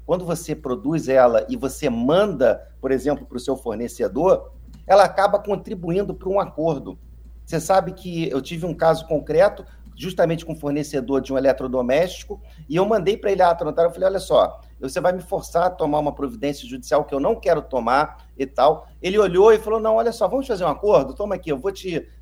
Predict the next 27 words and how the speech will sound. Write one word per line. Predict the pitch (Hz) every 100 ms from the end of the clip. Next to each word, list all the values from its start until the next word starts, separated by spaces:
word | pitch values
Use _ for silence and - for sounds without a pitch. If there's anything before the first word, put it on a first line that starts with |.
| - -
devolver | 165 156 139 160
o, | 147
o, | 139 143 135 139 139
o |
valor | 127 135 135 131
do |
seu, | - 139 120 - 104
do, | 107 110 104 90 -
do, | 107 101 92 - -
do | 226
produto." | - 175 175 185 175
Então, | 165 220 - - -
acaba | - 165 202 196 202 -
a, | 160
a | -
contribuindo | 147 - 214 - 202 160 160 202 185 160
pra | 165
chamada | 170 165 185 175
desjudicialização. | 143 214 233 190 202 - 196 190 190 202 196 - 180 175 - -
É | -
um | 196
processo | 202 208 185 - 220 220 220
a |
menos | 170 160 160 151
no | 143 135
Poder | 139 123 127
Judiciário, | 131 - - 180 196 208 -